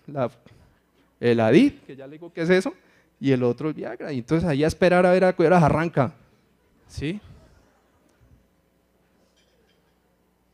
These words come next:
Y esto que la doctora Flavia ahorita de pronto nos va a hablar mejor, porque yo esto no, pues más o menos. Em,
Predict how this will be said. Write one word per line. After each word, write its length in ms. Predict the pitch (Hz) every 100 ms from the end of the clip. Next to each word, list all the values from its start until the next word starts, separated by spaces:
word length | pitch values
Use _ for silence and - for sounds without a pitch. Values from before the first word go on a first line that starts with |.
| _ _ _ _ _ _ _ -
Y 140 | 180
esto 200 | 165 208
que 120 | 196 143
la 120 | 131
doctora 640 | 131 - 135 131 135 151
Flavia 300 | 160 160 156
ahorita 260 | 156 147 151
de 80 | 135
pronto 300 | 117 104 143
nos 120 | 120
va 60 | 113
a 20 |
hablar 240 | 123 143
mejor, 340 | 143 147 135 135
porque 220 | 131 104
yo 160 | 110
esto 220 | 123 - 147
no, 320 | 139 147 135
pues 240 | - -
más 140 | - 151
o 60 |
menos. 380 | 139 123 135 - - - - _ _ _ _ _ _ _ _ _ _ _ _ _ _ _ -
Em, 800 | 139 131 123 120 117 113 110